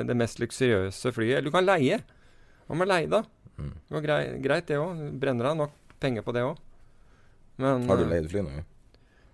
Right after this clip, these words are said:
Speaker 1: eh, ja.
Speaker 2: Har du det? Seriøst?
Speaker 1: Ja.
Speaker 2: Selv?
Speaker 1: Ja, men det er bare på grunn av
Speaker 2: Sånn fly til U S A, liksom?
Speaker 1: Nei. Nei, det var, eh, det var, hvor var den da? Det var, eh, mellom, mellom,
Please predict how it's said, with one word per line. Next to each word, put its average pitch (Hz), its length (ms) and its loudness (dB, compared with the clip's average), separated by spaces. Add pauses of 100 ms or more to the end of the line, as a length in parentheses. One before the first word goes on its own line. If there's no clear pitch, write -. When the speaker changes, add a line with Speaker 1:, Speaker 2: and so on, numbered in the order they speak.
(120)
Speaker 1:
eh, 117 400 -2
ja. 123 80 2 (840)
Speaker 2:
Har 135 100 0
du - 80 -2
det? - 160 -2
Seriøst? 117 240 4
Speaker 1:
Ja. - 400 -10
Speaker 2:
Selv? 117 240 2 (160)
Speaker 1:
Ja, 151 140 8 (280)
men 143 160 0
det 151 120 6
er 151 100 2
bare 139 160 6
på 143 160 -2
grunn 127 160 2
av 131 400 2
Speaker 2:
Sånn 131 240 4
fly 98 160 6
til 78 140 2
U - 20 0
S 92 80 -2
A, 113 160 2
liksom? - 240 -12 (280)
Speaker 1:
Nei. - 180 4 (360)
Nei, 110 240 0
det 127 120 2
var, 131 260 6
eh, 131 380 2
det 127 180 0
var, 123 400 2
hvor 127 160 0
var 110 160 0
den 131 160 -4
da? 151 80 -6
Det 135 140 -6
var, 120 260 -2
eh, 120 320 -8
mellom, 120 600 -4 (1600)
mellom, 117 1080 -8